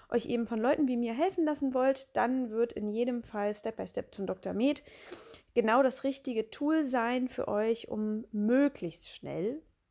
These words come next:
zumindest durch die planbaren Aspekte eurer Promotion zu kommen. Wie gesagt,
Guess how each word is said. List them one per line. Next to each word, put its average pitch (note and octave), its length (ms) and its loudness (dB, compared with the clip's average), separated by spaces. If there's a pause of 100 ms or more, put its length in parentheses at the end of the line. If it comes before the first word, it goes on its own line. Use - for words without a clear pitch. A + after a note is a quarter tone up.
(380)
zumindest D4+ 460 2
durch D4 120 0
die C#4 100 0
planbaren A#3 840 2
Aspekte - 580 -4
eurer G3+ 240 2
Promotion G#3 680 -4
zu - 140 -12
kommen. - 360 -10 (1400)
Wie C4 80 2
gesagt, A3+ 500 2